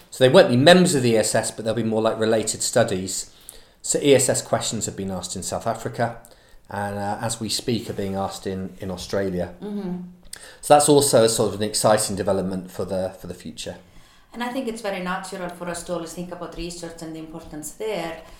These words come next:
Speaker 2: Uh, but I'm speaking for myself, and I think many others, I mean, I also use it quite a bit in teaching.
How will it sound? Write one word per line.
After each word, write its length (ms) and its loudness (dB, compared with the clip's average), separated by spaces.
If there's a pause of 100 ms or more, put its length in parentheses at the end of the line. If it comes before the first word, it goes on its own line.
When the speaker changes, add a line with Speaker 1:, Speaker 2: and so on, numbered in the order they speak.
(220)
Speaker 2:
Uh, 200 -6 (120)
but 540 -6
I'm 160 -2
speaking 320 -8
for 120 -8
myself, 420 -6
and 120 -10
I 60 -10
think 180 -14
many 260 -10
others, 440 -6
I 100 -8
mean, 120 -8
I 80 -4
also 240 -8
use 220 -10
it 100 -18
quite 180 -10
a 40 -10
bit 160 -16
in 100 -16
teaching. 460 -16